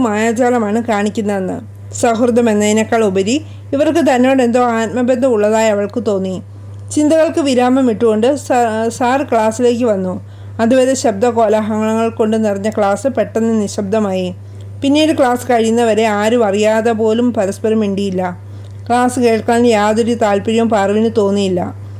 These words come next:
എന്നാലും അവൾ താല്പര്യം ഉള്ളതുപോലെ ശ്രദ്ധയോടെ ഇരുന്നു. മനസ്സപ്പോഴും വിച്ചേട്ടനെയും അമ്മയെയും കുറിച്ചുള്ള ഓർമ്മയിൽ ഒഴുകിയായിരുന്നു. ലഞ്ച് ബ്രേക്ക് കഴിഞ്ഞ് ക്ലാസ്സിലേക്ക് പോകുന്ന വഴി വരാന്തയുടെ അങ്ങേയറ്റത്ത് നിന്നും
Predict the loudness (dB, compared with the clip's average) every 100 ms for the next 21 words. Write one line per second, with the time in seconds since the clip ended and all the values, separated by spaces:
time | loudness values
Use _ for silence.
0 | -16 -8 0 2 4 4 2 4 2 2
1 | 0 0 0 0 2 2 2 2 0 0
2 | -2 -2 0 0 0 -2 -4 -6 -6 -12
3 | -16 -16 -8 0 2 2 0 2 4 4
4 | 2 0 0 2 2 2 2 2 2 0
5 | 0 0 2 2 2 0 0 2 0 0
6 | 0 0 2 0 -4 -6 -10 -14 -16 -16
7 | -10 0 2 4 2 2 2 2 2 2
8 | 2 2 2 0 -2 -2 -2 0 0 2
9 | 0 0 0 0 2 2 2 0 0 0
10 | -2 -4 -2 0 -2